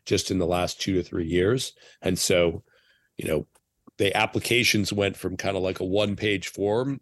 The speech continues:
you know, basically, like, a check in a back of a napkin, you could get coverage, to, um, you know, now maybe it's a, it's a seven-page form full of a lot of questions that, that are asking some pretty hard, hard things around your, um,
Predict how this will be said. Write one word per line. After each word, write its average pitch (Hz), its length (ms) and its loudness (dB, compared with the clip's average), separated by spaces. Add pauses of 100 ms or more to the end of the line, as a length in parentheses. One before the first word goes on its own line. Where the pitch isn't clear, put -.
you 92 80 -6
know, 85 100 -2
basically, 92 400 -2
like, 87 280 0 (440)
a 107 80 2
check 104 380 0
in 101 80 0
a 90 60 0
back 92 260 -4
of 95 80 -6
a 95 60 -2
napkin, 95 560 -2
you 104 100 0
could 95 160 -4
get 98 160 -2
coverage, 123 600 0
to, 95 440 0 (280)
um, 90 400 0 (260)
you 92 100 -2
know, 90 120 0
now 98 400 0
maybe 90 360 0
it's 90 200 -4
a, 82 180 -6 (240)
it's - 220 -4
a 87 40 -4
seven-page 92 840 2
form 95 580 0 (220)
full 120 320 2
of 98 80 2
a 104 40 2
lot 90 220 2
of 87 140 -6
questions 87 480 -4
that, 87 260 -4
that 90 100 2
are 85 80 2
asking 87 380 -2
some - 180 -6
pretty 90 220 -2
hard, 87 240 0 (260)
hard 90 380 0 (300)
things 107 320 2
around 87 420 2
your, 85 460 0
um, 80 340 -2